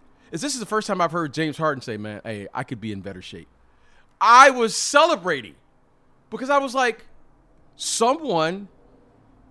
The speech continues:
has said, "Hey, man, if we're gonna do what we gotta do, you gotta be at your very best."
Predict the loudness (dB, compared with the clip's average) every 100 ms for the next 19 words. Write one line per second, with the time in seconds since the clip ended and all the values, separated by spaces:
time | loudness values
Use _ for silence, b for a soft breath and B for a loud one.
0 | _ _ -2 -2 -2 0 0 0 -4 -6
1 | -4 -4 -6 -10 _ _ _ _ _ _
2 | _ -14 -6 -6 -4 -6 -4 -4 -4 -2
3 | -2 -2 -6 -6 -2 -2 -2 -6 -4 -8
4 | -8 -8 -10 -14 -14 -20